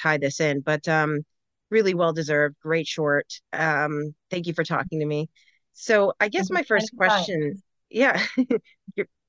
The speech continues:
Speaker 1: I, it's just, it's, it's a joy. I'm glad we were able to reschedule as well. Um,
Speaker 2: Mm-hmm.
Speaker 1: so I'm just wondering, you know, I know,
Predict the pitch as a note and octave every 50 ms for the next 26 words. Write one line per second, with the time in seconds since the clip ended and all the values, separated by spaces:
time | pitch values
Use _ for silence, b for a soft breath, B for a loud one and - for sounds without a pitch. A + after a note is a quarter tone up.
0 | - - F3+ F#3 E3+ C#3 - F3+ - - G3 E3+ - - - F3 D#3+ - - -
1 | D#3+ D#3 - E3 D3+ D3 E3 D#3+ D3+ D3+ D3+ D3+ D3+ D#3+ E3 E3+ E3+ D#3+ E3+ E3
2 | D3+ D#3 D3+ D3+ D3+ D#3 D3+ C#3+ C#3+ - - C#3 C3+ D3 C#3 C3 B2+ - - C3+
3 | B2+ A#2 B2 C#3 b b b b b b b b b b - E3 E3 E3 D#3+ D#3+
4 | D#3 D3+ D3 - _ _ - G#3 G3 G3 F#3 _ _ _ _ _ _ _ _ _
5 | - _ _ _ _ - - - C4 A#3 A3+ - A#3 C#4 D#4+ F#4+ G#4 - - A#3+
6 | A3 A#3 A3+ A3+ A3 G#3 F#3+ F3+ F3 F3 F3 E3+ E3 E3+ E3+ F3+ F#3 F3+ F#3+ F#3+
7 | F#3+ F#3+ F#3+ F#3